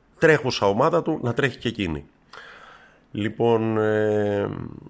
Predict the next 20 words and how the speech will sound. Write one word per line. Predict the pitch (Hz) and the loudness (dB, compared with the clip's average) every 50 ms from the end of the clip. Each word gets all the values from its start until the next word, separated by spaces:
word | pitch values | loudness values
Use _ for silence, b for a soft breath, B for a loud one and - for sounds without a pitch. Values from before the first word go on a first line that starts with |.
| - _ - _ _ _ _ _ _ _ _ _ _ _ _ _ _ _ _ _ _ _ | -20 _ -20 _ _ _ _ _ _ _ _ _ _ _ _ _ _ _ _ _ _ _
δεν | - 147 170 220 226 | -6 2 4 4 6
είναι | 226 202 180 147 - - - - - - - - - - - | 6 6 4 4 2 -2 -10 -18 -18 -18 -18 -18 -18 -4 0
πολλά | - 120 117 113 113 107 98 92 82 80 80 - _ _ _ _ - | 4 4 4 4 4 2 0 0 -2 -6 -10 -18 _ _ _ _ 2
τα | 120 104 | 2 2
νέα | 98 98 101 101 95 90 | 2 2 0 2 2 0
για | 85 87 85 | 0 -4 -4
τον | - 85 82 80 80 78 78 78 | -4 -4 -4 -4 -4 -6 -6 -4
Παναθηναϊκό, | - 87 82 82 - 87 85 78 78 - - 92 101 107 - - _ | -2 -2 -2 -2 -4 -4 -4 -4 -4 -2 0 0 0 0 -4 -8 _
όχι | - 196 214 208 233 | 0 0 2 2 0
ότι | 226 214 | 0 0
είναι | 196 175 139 107 - - - - | 0 2 2 0 -2 -4 -12 -10
και | - - | -8 -4
για | 107 95 101 | -4 -2 -2
καμία | - 95 92 92 90 | -2 -2 0 0 -2
άλλη | 85 80 82 | 0 -2 -2
ομάδα, | 82 85 85 85 82 85 | -2 -2 -2 -2 -2 -2
δηλαδή | 85 87 92 95 | -2 -2 0 0
δεν | 120 123 | 0 0
νομίζω | 131 131 127 113 98 | 2 0 0 0 0
ότι | 107 90 92 85 - | 0 -2 -2 -4 -6